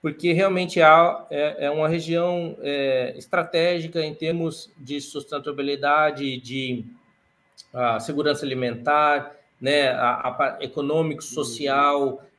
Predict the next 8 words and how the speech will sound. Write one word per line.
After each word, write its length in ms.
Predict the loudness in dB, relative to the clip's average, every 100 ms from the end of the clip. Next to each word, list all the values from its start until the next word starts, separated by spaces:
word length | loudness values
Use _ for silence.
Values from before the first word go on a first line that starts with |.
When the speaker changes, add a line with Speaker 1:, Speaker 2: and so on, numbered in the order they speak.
| _
Speaker 1:
cultural. 1000 | -6 -6 -2 0 2 4 4 4 2 -2 -4
Então, 360 | -8 -4 -6
essa, 440 | 0 0 0 -4 -12 _ _ _
por 100 | -2
isso, 500 | 0 -2 0 0 0
a 260 | -2 -2 -2
gente 240 | -4 -6
focou, 960 | -4 -6 -6 -4 0 4 4 2 -2 -10